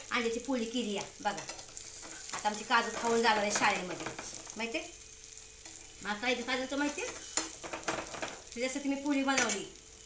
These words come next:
आमची काजल खाऊन जाईल, तिच्या नादाने मी पण खाईन.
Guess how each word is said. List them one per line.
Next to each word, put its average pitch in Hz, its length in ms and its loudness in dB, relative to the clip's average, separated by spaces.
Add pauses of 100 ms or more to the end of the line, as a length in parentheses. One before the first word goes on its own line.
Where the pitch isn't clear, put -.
(800)
आमची 185 180 -10
काजल 185 360 -2 (100)
खाऊन 190 320 -6
जाईल, 190 420 -6
तिच्या 196 180 -4
नादाने 180 320 -4
मी 196 80 -8
पण 202 200 -6 (140)
खाईन. 196 200 -6